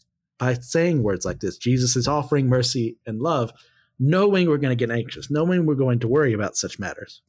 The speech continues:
Don't get bogged down in that. Last of this part, be reminded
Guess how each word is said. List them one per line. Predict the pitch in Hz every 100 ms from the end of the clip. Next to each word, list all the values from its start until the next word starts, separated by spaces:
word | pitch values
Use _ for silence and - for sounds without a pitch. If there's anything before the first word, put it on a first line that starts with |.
| _ _ _ _ - _
Don't | - 123 123
get | 123 120
bogged | 117 110
down | 110 101
in | 90
that. | - - _ _ _ _ -
Last | 143 175 -
of | 117
this | 113
part, | - 101 87 - _ - _ - - - _ _ _ -
be | 143 165 175 170 -
reminded | 120 139 160 160 160